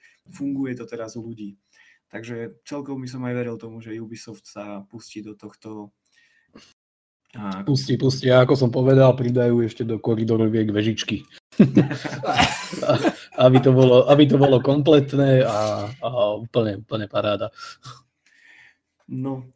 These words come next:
Speaker 1: a tak, e, neviem, vy tešíte sa na to, že vy, vás to nejako zaujalo?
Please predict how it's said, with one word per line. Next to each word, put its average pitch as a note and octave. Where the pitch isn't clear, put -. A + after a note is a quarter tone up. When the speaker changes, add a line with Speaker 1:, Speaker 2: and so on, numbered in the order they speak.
Speaker 1:
a -
tak, B2
e, C3
neviem, C3
vy A2
tešíte B2+
sa C3
na A#2+
to, B2
že B2
vy, A#2
vás B2
to B2+
nejako A#2+
zaujalo? A#2+